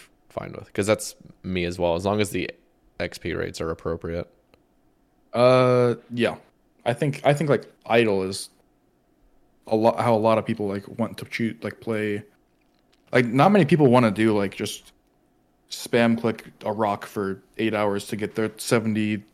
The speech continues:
Speaker 2: feet mining to get a quest cape type thing.
Speaker 1: Mm-hmm.
Speaker 2: Like,
Speaker 1: Well,
Speaker 2: I don't
Speaker 1: the
Speaker 2: think many people are doing, like, idle methods to ninety-nine 'cause that shit takes forever.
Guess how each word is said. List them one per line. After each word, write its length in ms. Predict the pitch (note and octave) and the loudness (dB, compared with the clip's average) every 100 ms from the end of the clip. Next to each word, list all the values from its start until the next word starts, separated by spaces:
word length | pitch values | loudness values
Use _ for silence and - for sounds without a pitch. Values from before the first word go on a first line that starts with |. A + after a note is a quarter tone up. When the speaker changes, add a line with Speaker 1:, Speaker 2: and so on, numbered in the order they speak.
| - - | -20 -8
Speaker 2:
feet 180 | B2 - - | -8 -8 -6
mining 420 | A2 A#2 A2+ A2 | 0 2 0 -2
to 80 | A2 | -2
get 100 | G#2+ | -2
a 40 | |
quest 280 | - A2 - | -2 -4 -2
cape 360 | A2 G#2 - - | -6 -6 -10 -6
type 180 | G#2+ | -6
thing. 380 | G#2 A2+ G#2+ G#2+ _ - | -2 -4 -4 -6 _ -6
Speaker 1:
Mm-hmm. 160 | A2 | -6
Speaker 2:
Like, 100 | F2+ - _ _ _ - _ _ | -6 -10 _ _ _ -20 _ _
Speaker 1:
Well, 120 | - C#3+ | 6 6
Speaker 2:
I 20 | |
don't 80 | G3 | 8
Speaker 1:
the 60 | |
Speaker 2:
think 120 | E3 | 4
many 160 | C#3 C#3 | 4 4
people 240 | D3 C#3 | 2 2
are 160 | A#2 A#2 | 4 4
doing, 220 | A#2 A#2 | 4 2
like, 120 | G#2+ - | 2 2
idle 200 | A2+ G#2+ | 2 2
methods 340 | G#2 G#2 G2+ | -2 -4 -6
to 100 | - | -6
ninety-nine 480 | G2 G2 F#2+ F#2+ F2 | -6 -6 -6 -8 -8
'cause 160 | G2 G2 | -10 -8
that 160 | G2 | -6
shit 160 | - - | -8 -10
takes 200 | F2+ - | -14 -14
forever. 560 | - - F#2+ - - | -18 -14 -14 -14 -16